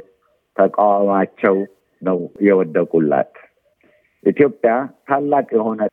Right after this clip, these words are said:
ታሪካዊ የባህል ውርስ አላት። ይህ ያለንበት ታላቅ ሙዚየም የሚዘክረውን መጽሐፈ ቅዱስን ስናስበው ኢትዮጵያ በመጽሐፍ ቅዱስ ውስጥ ካሉት ቀድሞ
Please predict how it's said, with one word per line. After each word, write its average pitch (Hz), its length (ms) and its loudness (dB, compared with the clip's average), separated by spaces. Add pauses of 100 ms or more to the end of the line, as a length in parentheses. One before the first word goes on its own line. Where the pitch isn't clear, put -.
(120)
ታሪካዊ 110 640 2
የባህል 98 480 2 (420)
ውርስ 104 260 -2 (100)
አላት። 85 460 0 (920)
ይህ 110 320 4
ያለንበት 110 840 0
ታላቅ 120 500 0
ሙዚየም 92 500 2 (600)
የሚዘክረውን 127 1080 0 (300)
መጽሐፈ 113 460 -4 (120)
ቅዱስን 104 520 -6
ስናስበው 98 760 0 (760)
ኢትዮጵያ 127 500 2 (320)
በመጽሐፍ 131 640 -2 (440)
ቅዱስ 123 440 -2
ውስጥ 117 240 0 (380)
ካሉት 113 560 -2
ቀድሞ 139 300 -2